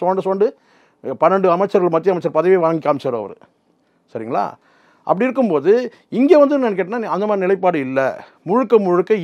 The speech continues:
இப்பவே வந்து பார்த்தீங்கன்னா, ஏறக்குறைய அவர்கிட்ட தான் இருக்கு. எல்லா முடிவும் அவர் தான் எடுக்கிறாரு. உதயநிதி அவர்கள் தான் எடுக்கிறாருங்க. அப்போ டம்மி முதல்வரா இருக்கிறாருன்ற மாதிரியும் சில வந்து பார்த்தீங்கன்னா, பேச்சுக்கள் வருது. இங்கேருந்து பேசுறது தானே,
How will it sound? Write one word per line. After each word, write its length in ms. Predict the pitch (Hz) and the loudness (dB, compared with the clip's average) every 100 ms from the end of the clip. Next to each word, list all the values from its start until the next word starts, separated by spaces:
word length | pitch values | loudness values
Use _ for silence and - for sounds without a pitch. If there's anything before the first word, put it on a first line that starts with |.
| 180 | -2
இப்பவே 320 | 240 240 254 208 | 2 6 8 6
வந்து 140 | 196 | 0
பார்த்தீங்கன்னா, 420 | 185 170 180 185 170 | -2 -2 -4 -2 0
ஏறக்குறைய 340 | 170 165 180 180 | 0 0 0 2
அவர்கிட்ட 280 | 160 156 156 | 2 -2 -4
தான் 140 | 185 147 | -2 -2
இருக்கு. 260 | 160 147 123 - | -2 -4 -8 -8
எல்லா 240 | 123 160 | -2 0
முடிவும் 340 | 151 165 190 | 0 0 0
அவர் 160 | 147 143 | 0 0
தான் 100 | 160 | 0
எடுக்கிறாரு. 400 | 135 139 131 117 98 _ _ _ _ _ _ _ _ _ | 0 0 0 -2 -6 _ _ _ _ _ _ _ _ _
உதயநிதி 320 | 135 160 185 147 | -4 2 4 4
அவர்கள் 200 | 143 175 | 2 0
தான் 100 | 151 | 0
எடுக்கிறாருங்க. 420 | 135 139 127 104 - | 0 -2 -2 -6 -4
அப்போ 140 | 156 180 143 | 0 0 4
டம்மி 220 | 170 233 269 | 4 4 2
முதல்வரா 340 | 220 202 196 190 | 2 4 4 4
இருக்கிறாருன்ற 580 | 170 180 165 156 165 151 151 | 4 4 6 6 4 0 0
மாதிரியும் 280 | 180 277 285 | 0 0 2
சில 100 | 208 190 | 4 4
வந்து 120 | 185 | 2
பார்த்தீங்கன்னா, 360 | 202 180 214 202 | 0 -2 0 2
பேச்சுக்கள் 380 | 226 214 185 175 | 0 2 2 2
வருது. 180 | 151 104 - - | 2 -6 -12 -10
இங்கேருந்து 300 | 175 262 370 392 | -8 -6 0 4
பேசுறது 280 | 269 269 254 | 4 4 2
தானே, 160 | 220 | 0